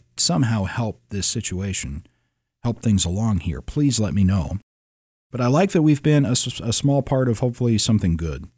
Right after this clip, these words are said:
um, down the road, hopefully in the not-too-distant future.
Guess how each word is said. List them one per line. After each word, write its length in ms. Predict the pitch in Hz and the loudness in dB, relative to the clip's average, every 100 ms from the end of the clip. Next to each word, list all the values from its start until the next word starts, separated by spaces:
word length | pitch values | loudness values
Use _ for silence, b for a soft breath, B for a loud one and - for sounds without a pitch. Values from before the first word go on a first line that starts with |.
| _ _ | _ _
um, 320 | 82 80 80 80 _ | -8 -6 -6 -10 _
down 180 | - 95 | -6 -2
the 80 | 85 | -2
road, 240 | 78 82 | -4 -8
hopefully 460 | 95 143 - 117 101 | -6 -6 -4 -2 0
in 80 | 90 | 0
the 60 | 87 | 0
not-too-distant 760 | 87 - 95 85 82 - 69 | -2 -4 -6 -6 -6 -6 -8
future. 520 | - 82 - - 82 | -6 -8 -8 -12 -18